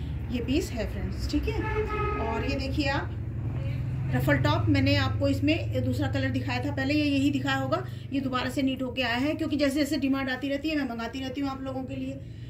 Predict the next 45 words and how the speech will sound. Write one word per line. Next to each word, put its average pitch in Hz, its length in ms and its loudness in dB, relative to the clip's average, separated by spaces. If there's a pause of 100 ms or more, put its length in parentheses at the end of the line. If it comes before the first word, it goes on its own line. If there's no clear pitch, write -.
(120)
ठीक 277 140 -8
है 359 100 -2
फ्रेंड्स। 349 280 -2
एक 302 260 -4
है 285 240 -2
ये 359 120 0 (380)
रैबिट 285 340 -2
पैटर्न 277 240 -4
में, 285 120 -6
पहले 277 200 -6
आपने 277 220 -4
बेबी 262 220 -6
गर्ल 254 180 -6
का 262 100 -6
देखा 247 260 -6
था, 311 120 -4
अभी 262 220 -4
बेबी 254 220 -6
बॉय 233 220 -2
का 240 140 -4
भी 269 180 -2
है 349 180 2
and 285 180 8
ट्विंस 277 240 6
का 254 120 -2
भी 220 140 -4
है 208 80 -4
इसमें, 180 260 -10 (520)
मतलब 262 160 0
बेबी 277 220 6
बॉय, 262 260 0
बेबी 254 220 0
गर्ल 269 200 0
दोनों 269 280 4
का 285 100 -2
अवेलेबल 254 380 -2
है। 285 240 -4 (480)
देखिए, 220 300 -2
स्ट्रेचेबल 233 380 -2
है 277 180 -2
फुल, 370 240 -4 (420)
गला 240 180 0
देख 240 180 -2
लीजिए 254 260 -4
इसका, 359 260 -8